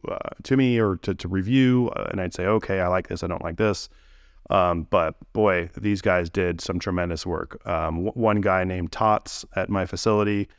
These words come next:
was a very, very involved in the curriculum end of it, uh, gathering information. His wife, Jera, also heavily involved, very sharp lady,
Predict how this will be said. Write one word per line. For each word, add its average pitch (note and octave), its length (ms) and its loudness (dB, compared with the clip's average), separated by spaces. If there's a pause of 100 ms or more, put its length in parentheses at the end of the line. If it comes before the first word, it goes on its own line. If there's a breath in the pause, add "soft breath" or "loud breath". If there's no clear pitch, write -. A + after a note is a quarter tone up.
(220 soft breath)
was F2+ 440 -2
a F2 200 -4
very, A2 500 4
very F#2+ 280 2
involved F2 640 0
in F#2 300 -2
the F2+ 140 -2
curriculum G2+ 680 0
end F#2 180 -2
of F#2 120 -2
it, F#2+ 280 -4 (100)
uh, F2 300 0
gathering G#2+ 540 2
information. F2+ 840 -4 (520)
His G#2 220 0
wife, G#2 380 2
Jera, G2 520 -2 (480 soft breath)
also G2 480 2
heavily A2+ 460 2
involved, F#2 340 0
very A2 240 4
sharp F#2 380 0
lady, F#2 420 -6